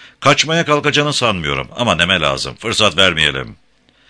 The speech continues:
Udeman bu emirler karşısında şaşırmış görünüyordu.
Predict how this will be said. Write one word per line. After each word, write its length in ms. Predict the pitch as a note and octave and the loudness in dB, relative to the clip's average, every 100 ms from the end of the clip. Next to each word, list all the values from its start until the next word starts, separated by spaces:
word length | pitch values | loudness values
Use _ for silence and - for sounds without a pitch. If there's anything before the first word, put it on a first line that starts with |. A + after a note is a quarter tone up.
| - - - | -20 -20 -8
Udeman 500 | D#3+ C#3 B1+ E2 D2+ | -6 -4 -4 -4 -4
bu 140 | E2 | -6
emirler 420 | D2 C#2+ C#2+ E2 E2 | -6 -4 -4 -4 -4
karşısında 320 | D#2 D2 F2 | -6 -4 -2
şaşırmış 460 | E2 D#2+ D#2+ F2+ | -2 -4 -4 -6
görünüyordu. 720 | - C#2+ C#2 C2+ C2 A#1+ B1 | -6 -8 -8 -8 -10 -10 -12